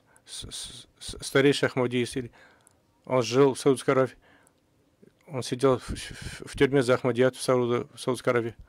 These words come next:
на пути Аллаха. Несмотря на болезнь, он проявлял твердость в своей вере. Двадцать пятого мая,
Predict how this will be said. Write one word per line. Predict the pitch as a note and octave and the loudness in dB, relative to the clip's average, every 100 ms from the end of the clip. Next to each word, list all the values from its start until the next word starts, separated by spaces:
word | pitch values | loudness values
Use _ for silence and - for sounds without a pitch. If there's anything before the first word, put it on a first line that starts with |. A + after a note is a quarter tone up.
| _ _ _ _ _ _ | _ _ _ _ _ _
на | A#2+ | -4
пути | A2+ B2+ | -2 2
Аллаха. | A#2 A2+ A2+ B2+ - _ _ _ _ _ _ _ _ _ _ _ _ _ _ - - | 2 2 0 -2 -6 _ _ _ _ _ _ _ _ _ _ _ _ _ _ -20 -18
Несмотря | - A#2+ - C3 B2 | -12 -8 -2 2 2
на | A#2 | 2
болезнь, | A2 B2 C3 B2 B2 - - - - _ _ _ _ - | 0 4 4 2 -8 -10 -20 -20 -20 _ _ _ _ -6
он | A#2+ A#2 | -4 0
проявлял | - B2 A#2+ | 2 4 4
твердость | A2+ C#3+ B2+ A#2 | 2 2 2 0
в | |
своей | - A2+ | 0 0
вере. | A2+ A#2+ _ _ _ _ _ _ _ - | 0 -4 _ _ _ _ _ _ _ -4
Двадцать | A#2+ - B2 | -4 -2 0
пятого | B2+ - A2+ | 0 0 -2
мая, | A2+ A#2 A2 G#2 | 0 0 0 -4